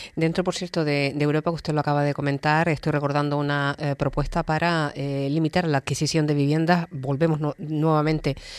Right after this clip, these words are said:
con el asunto de la vivienda, eh, aquellos ciudadanos europeos que no,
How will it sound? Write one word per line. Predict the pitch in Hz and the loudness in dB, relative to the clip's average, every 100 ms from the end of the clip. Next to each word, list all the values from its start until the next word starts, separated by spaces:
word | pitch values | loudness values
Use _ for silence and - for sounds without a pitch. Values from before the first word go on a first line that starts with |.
| - - - | -16 -16 0
con | 170 156 | 2 4
el | 147 | 2
asunto | - 160 165 156 | 2 0 2 4
de | 151 | 4
la | 147 151 | 2 2
vivienda, | 147 156 165 170 180 180 | 2 2 2 4 6 4
eh, | - 160 151 147 147 143 - | 2 0 2 2 2 0 0
aquellos | 147 170 165 175 | 0 0 2 2
ciudadanos | 170 156 160 170 147 | 4 4 4 2 0
europeos | 180 160 156 151 170 175 180 | 2 2 2 4 6 6 4
que | - 151 | 0 0
no, | 160 180 | 4 4